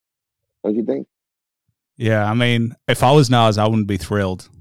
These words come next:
Speaker 2: Lil Nas X. Yeah.
Speaker 1: But no, but you would, you'll be thrilled if you was Lil Nas.
Speaker 2: No, I wouldn't. I mean, to be honest, I'm like,
Speaker 1: It would be,
Speaker 2: "D-,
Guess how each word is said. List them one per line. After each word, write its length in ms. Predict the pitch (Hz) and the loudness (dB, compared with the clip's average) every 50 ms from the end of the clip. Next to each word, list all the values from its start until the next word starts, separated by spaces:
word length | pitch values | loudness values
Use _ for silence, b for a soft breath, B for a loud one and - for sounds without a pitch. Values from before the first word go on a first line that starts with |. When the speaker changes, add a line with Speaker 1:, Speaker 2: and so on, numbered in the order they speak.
| _ _ | _ _
Speaker 2:
Lil 160 | 107 107 107 | -4 -2 -2
Nas 300 | 110 104 98 98 98 - | -2 -2 -2 -4 -4 -4
X. 440 | 104 98 95 - - - - - - _ _ _ _ _ _ _ _ _ _ _ _ - | -6 -6 -8 -8 -10 -12 -12 -14 -18 _ _ _ _ _ _ _ _ _ _ _ _ -16
Yeah. 260 | 139 104 98 92 92 - _ _ _ _ _ _ 156 | -14 -12 -12 -12 -14 -16 _ _ _ _ _ _ -4
Speaker 1:
But 220 | 143 135 135 120 117 | -2 0 0 0 0
no, 160 | 135 139 120 | -2 -4 -4
but 120 | 104 107 104 | -4 -8 -8
you 100 | 117 110 | -8 -10
would, 180 | 107 107 - 69 | -10 -12 -14 _
you'll 280 | - 117 107 90 98 101 | -12 -12 -8 -8 -8 -8
be 140 | 90 92 85 - | -8 -12 -14 -10
thrilled 280 | - 101 110 117 107 92 | -10 -8 -8 -8 -10 -12
if 60 | 82 | -12
you 100 | 82 85 | -14 -14
was 80 | 82 80 | -14 -12
Lil 220 | 82 85 104 139 147 | -8 -6 -6 -6 -6
Nas. 200 | 120 - 65 - _ _ _ _ _ _ _ _ _ _ _ _ _ | -8 -10 -14 -18 _ _ _ _ _ _ _ _ _ _ _ _ _
Speaker 2:
No, 140 | - - 110 | -8 -4 -2
I 140 | 101 107 123 | 0 2 2
wouldn't. 300 | 127 110 104 101 101 95 - _ - | 0 0 -2 -4 -4 -8 -12 _ -2
I 80 | 127 | 0
mean, 200 | 143 165 170 160 b b b b b _ _ _ _ - _ _ _ 147 - | 2 2 0 -2 b b b b b _ _ _ _ -20 _ _ _ -14 -4
to 100 | - 156 | 0 2
be 100 | 151 156 | 4 4
honest, 340 | 165 175 175 - - - - - _ _ _ _ _ _ _ _ _ _ _ | 4 4 2 0 -2 -6 -12 -16 _ _ _ _ _ _ _ _ _ _ _
I'm 140 | - 143 156 | 0 2 4
like, 200 | 156 143 139 127 - | 4 4 2 2 0
Speaker 1:
It 60 | 131 | 0
would 140 | 143 156 110 | 0 0 0
be, 60 | 120 | 0
Speaker 2:
"D-, 60 | 139 | 0